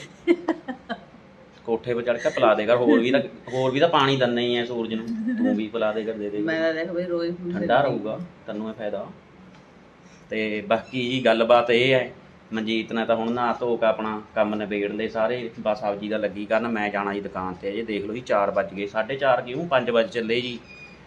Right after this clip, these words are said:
Speaker 2: ਤੇ ਜੇ ਪੰਜ ਵੱਜ ਰਹੇ ਆ ਤਾਂ ਆਹ ਹਿਸਾਬ ਲਾ ਲਓ ਵੀ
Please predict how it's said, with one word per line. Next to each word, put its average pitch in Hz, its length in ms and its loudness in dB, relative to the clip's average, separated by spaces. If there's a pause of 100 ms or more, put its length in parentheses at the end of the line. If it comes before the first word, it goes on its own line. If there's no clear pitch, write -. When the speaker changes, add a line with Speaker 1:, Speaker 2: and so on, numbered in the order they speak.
(920)
Speaker 2:
ਤੇ 123 420 2
ਜੇ 123 120 0
ਪੰਜ 120 320 0
ਵੱਜ 120 280 4
ਰਹੇ 127 160 4
ਆ 135 60 2
ਤਾਂ 139 140 4
ਆਹ 139 260 4
ਹਿਸਾਬ 127 300 6
ਲਾ 113 140 6
ਲਓ 113 120 2
ਵੀ 147 120 -2